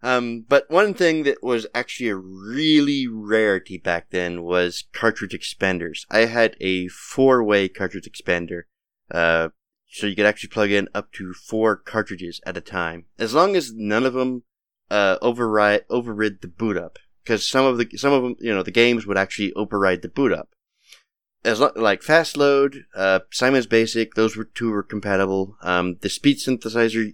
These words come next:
was able to do it as long as you flipped the switch to make sure that it didn't load up its own special little thing. 'Cause was Voice Messenger, if you plugged it in and had it turned on to boot,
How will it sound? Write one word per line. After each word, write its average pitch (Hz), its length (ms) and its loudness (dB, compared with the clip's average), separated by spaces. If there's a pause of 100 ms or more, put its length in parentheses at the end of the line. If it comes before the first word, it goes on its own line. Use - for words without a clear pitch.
was 101 380 0
able 110 240 2
to 110 100 -6
do 113 240 4
it 117 140 4
as 92 120 -2
long 98 280 0
as 92 240 -6
you 95 420 -4
flipped - 300 -6
the 101 80 -8
switch - 300 -2
to 101 60 -6
make 95 140 0
sure - 160 0
that 92 140 0
it 87 120 -2
didn't 92 280 -4
load 92 240 2
up 92 160 0
its - 160 -10
own 90 400 -4
special 95 420 -4
little 90 340 -2 (380)
thing. 92 340 0 (380)
'Cause 104 380 0 (400)
was 90 280 -2
Voice 113 440 2
Messenger, 90 580 -2 (400)
if - 180 -8
you 101 80 -6
plugged 117 300 2
it 98 80 -4
in 101 140 2
and 92 120 -6
had 101 200 -4
it 92 100 -14
turned 101 300 -6
on 95 320 -4
to 92 180 -8
boot, - 480 -6